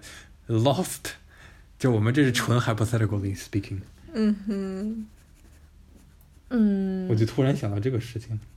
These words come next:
Speaker 1: 你，或者你拿个什么激光枪，就把那个，
Speaker 2: <laughs>
Speaker 1: 就把那个地下的那个墙给打穿了，
Speaker 2: 嗯。
Speaker 1: 咚，打一个洞。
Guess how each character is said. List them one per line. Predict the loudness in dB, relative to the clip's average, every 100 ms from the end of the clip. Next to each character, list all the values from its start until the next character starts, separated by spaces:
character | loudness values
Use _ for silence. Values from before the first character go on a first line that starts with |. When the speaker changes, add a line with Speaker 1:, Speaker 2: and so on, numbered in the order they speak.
| -20 -20 -16 -12 -8
Speaker 1:
你， | -6
或 | 2 4
者 | 6
你 |
拿 | 4 2
个 | 2
什 | 2
么 | 0
激 | 0 0
光 | 2
枪， | 0 0 0
就 | 2
把 | 2 2
那 | 2
个， | 2 2 2 0
Speaker 2:
<laughs> | -2
Speaker 1:
就 | -2
把 | -2 0
那 |
个 | 0
地 | 0 2
下 | 2 2
的 | 2
那 | -2
个 | -4
墙 | -4 -4
给 | -2
打 | -2 -2
穿 | -2 0 0
了， | 0
Speaker 2:
嗯。 | 4
Speaker 1:
咚， | 6 6 4
打 | 0 -2
一 | -2
个 |
洞。 | 0 -2